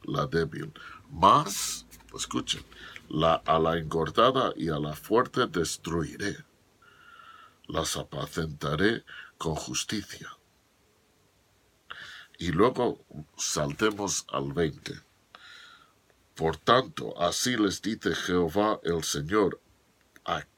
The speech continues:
he aquí yo, yo juzgaré entre la oveja engordada y la oveja flaca, por cuanto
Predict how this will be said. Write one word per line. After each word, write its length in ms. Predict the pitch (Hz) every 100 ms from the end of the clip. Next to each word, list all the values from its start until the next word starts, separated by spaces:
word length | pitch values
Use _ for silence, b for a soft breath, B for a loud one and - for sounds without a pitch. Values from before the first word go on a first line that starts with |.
| _ - -
he 160 | 104
aquí 400 | 117 - 110 101
yo, 380 | 78 107 135 214 _ B B B B
yo 220 | - 127
juzgaré 720 | 156 151 - - 95 107 131 -
entre 520 | 98 95 82 87 87
la 160 | 90 85
oveja 560 | 82 87 107 - 123 -
engordada 920 | 101 90 78 80 80 113 131 135 147 B B B B -
y 140 | 101
la 140 | 92 85
oveja 440 | 80 92 117 113
flaca, 640 | 95 - 80 78 - - - - - - - B B B B
por 260 | - 85 87
cuanto 560 | - 110 110 - 87